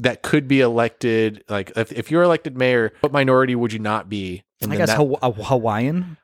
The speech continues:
Speaker 1: Okay.
Speaker 2: Yeah.
Speaker 1: Oh, now we're
Speaker 2: Two
Speaker 1: getting somewhere.
Speaker 2: Yeah.
Speaker 1: So at the finish line, there's two ukuleles, and you gotta
Speaker 2: I like
Speaker 1: beat, <laughs> you gotta beat each other to
Speaker 2: Beat each
Speaker 1: death
Speaker 2: other
Speaker 1: with
Speaker 2: up
Speaker 1: it.
Speaker 2: with a, with
Speaker 1: Yes.
Speaker 2: two ukuleles.
Speaker 1: Yes.
Speaker 2: Okay.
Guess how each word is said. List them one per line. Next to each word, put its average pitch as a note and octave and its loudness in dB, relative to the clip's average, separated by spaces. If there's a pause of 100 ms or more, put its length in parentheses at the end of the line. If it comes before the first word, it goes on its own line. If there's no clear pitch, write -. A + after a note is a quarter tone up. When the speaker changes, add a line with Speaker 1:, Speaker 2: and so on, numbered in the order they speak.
Speaker 1:
Okay. A#2+ 0
Speaker 2:
Yeah. G#2+ -4
Speaker 1:
Oh, A#2+ 0
now A2 -2
we're B2 6
Speaker 2:
Two A#2+ 4
Speaker 1:
getting C3+ 0
somewhere. A2 -2
Speaker 2:
Yeah. B2 -10
Speaker 1:
So C#3 2 (420)
at C3 -2
the - -20
finish E3 2
line, C3 2
there's A#2 -6
two - 0 (140)
ukuleles, A#2 -2 (360)
and B2 0
you B2 2
gotta B2 2
Speaker 2:
I - -4
like A#2+ -2
Speaker 1:
beat, - 0
<laughs> - -
you G3+ 4
gotta D#3+ 2
beat C#3 2
each - -2
other D3+ 4
to C3 2
Speaker 2:
Beat D#3+ 2
each D#3+ 4
Speaker 1:
death A#2+ 4
Speaker 2:
other D#3 6
Speaker 1:
with D3 2
Speaker 2:
up C3+ 2
Speaker 1:
it. - -8
Speaker 2:
with - -6
a, D3 -4
with C3 0
Speaker 1:
Yes. B2+ 4
Speaker 2:
two C3+ 2
ukuleles. A#2+ -2
Speaker 1:
Yes. A#2 2
Speaker 2:
Okay. G2+ -10